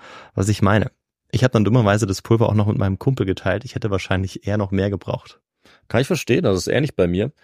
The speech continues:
Speaker 2: Ich hasse es nämlich, dehydriert zu sein. Viele Leute wissen gar nicht, dass sie dehydriert unterwegs sind. Ich sage, stopp mit der Dehydration.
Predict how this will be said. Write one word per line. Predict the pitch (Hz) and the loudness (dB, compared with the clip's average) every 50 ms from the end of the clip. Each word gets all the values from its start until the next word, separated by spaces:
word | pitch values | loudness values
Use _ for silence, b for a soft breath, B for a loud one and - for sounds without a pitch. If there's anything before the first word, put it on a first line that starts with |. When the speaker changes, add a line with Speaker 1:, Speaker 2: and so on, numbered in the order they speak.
| b b b b b b _ | b b b b b b _
Speaker 2:
Ich | - - - | -6 -4 -2
hasse | 139 - - | -2 0 -2
es | 95 - | -2 0
nämlich, | 95 87 87 87 80 | 2 2 2 2 0
dehydriert | - - 90 90 85 98 92 107 - - | 0 0 0 0 0 -2 -2 -4 -4 -6
zu | - 82 | -6 -6
sein. | 76 76 76 82 107 - _ | -6 -6 -6 -8 -10 -12 _
Viele | _ - 127 123 123 | _ -2 2 4 4
Leute | 127 120 113 101 | 4 4 2 0
wissen | 156 - - - | -2 -2 -2 -2
gar | 110 85 80 | 0 0 -2
nicht, | 80 80 - | -2 -4 -6
dass | 85 82 | -6 -6
sie | - 85 | -6 -6
dehydriert | 73 85 87 90 92 90 - - | -4 -4 -4 -2 -2 -4 -4 -4
unterwegs | 92 90 82 92 92 - | -2 -2 -2 -2 -2 -4
sind. | - 113 - | -6 -8 -8
Ich | - - | -8 -8
sage, | - - 101 101 107 98 | -6 -4 -4 -4 -4 -6
stopp | - - - - 113 135 - - - - _ _ _ _ _ _ - | -8 -4 0 2 2 2 0 -4 -14 -20 _ _ _ _ _ _ -2
mit | 107 110 110 | -2 0 2
der | 110 104 92 | 2 0 2
Dehydration. | 104 107 101 113 110 104 98 98 92 - - 147 143 98 85 95 117 | 2 2 2 2 0 0 0 -2 -2 -2 -4 -2 -2 -2 -2 -4 -6